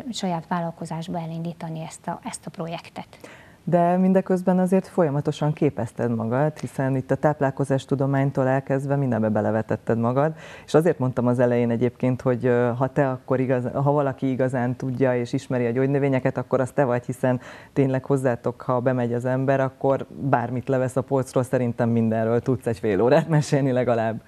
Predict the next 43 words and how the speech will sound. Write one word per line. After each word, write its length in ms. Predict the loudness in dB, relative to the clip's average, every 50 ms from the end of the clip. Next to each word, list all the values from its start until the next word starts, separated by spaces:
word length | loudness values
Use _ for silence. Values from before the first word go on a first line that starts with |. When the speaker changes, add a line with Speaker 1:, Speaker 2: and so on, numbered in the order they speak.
| -20 -12 -4
Speaker 1:
Hogyne, 380 | -2 0 0 0 -2 -4 -6 -4
hát 160 | -4 -6 -6 -4
persze, 360 | -4 -4 -4 -4 -6 -8 -8
hát 180 | -6 -6 -4 -4
azért 260 | -4 -2 -2 -2 -2
vagyunk 340 | -2 -4 -4 -6 -6 -6 -4
ott. 180 | -4 -6 -6 -8 -14 -18 -18 -18 -18 -18 -20 -14 -6
Ö, 240 | -2 0 0 2 0
igen, 440 | 0 0 0 0 0 0 0 -2 -4 -6 -8 -10
hát 120 | -4 0
nyilván 300 | 2 2 4 4 2 0
az, 220 | 0 -2 -4 -6 -12 -8 -6
az 140 | -6 -6 -4
csak 180 | -4 -4 -4
egy 100 | -4 -2
kezdés 520 | 0 0 0 0 -2 -2 -6 -6 -6 -8 -10
volt. 240 | -10 -8 -8 -6
Tehát 160 | -6 -4 -2 0
amikor 300 | 0 0 0 -2 -2 -2
én 120 | 0 0
elkezdtem 720 | -2 -2 -2 -4 -4 -6 -4 -4 -4 -4 -2 -2 -4 -6 -6
ezt 240 | -8 -8 -8 -6 -6
a, 280 | -4 -2 -2 -2 -4 -4
ezt 220 | -6 -8 -8 -6 -6
a, 220 | -6 -4 -6 -6 -8 -8
ezt 160 | -8 -6 -4
a 40 | -2
hivatást, 640 | 0 0 0 0 -2 -2 -2 -2 0 -2 -2 -4 -8 -18 -20 -18 -10
akkor 340 | -6 -6 -4 -2 0 0 2
volt 140 | 2 2 2 0 -2 -4 -4 -2 -2 -2 -2
egy 180 | -2 -4 -2 0
alap, 320 | 0 0 0 -2 -2 -2
ö, 240 | -2 0 0 0 -2 -2 -6 -8 -8
képzettségem, 640 | -4 -2 -2 -2 -2 -4 -6 -6 -6 -6 -6 -4 -4
egy 120 | -4 -4
alaptudásom. 800 | -4 -4 -4 -6 -6 -4 -4 -2 -4 -4 -6 -8 -8 -8 -8 -8 -8 -10 -12 -18 -20 -8
De 100 | -4 -2
hát 180 | 0 0 0 2
nyilván, 460 | 2 2 2 2 2 0 2 2 2
ö, 120 | 2 0 0
hogy 260 | 0 0 0 0 0
itt 120 | -2 -4
folyamatosan, 1040 | -2 0 2 2 2 0 -2 -4 -6 -6 -6 -8 -8 -8 -8 -8 -8 -6 -4 -6 -6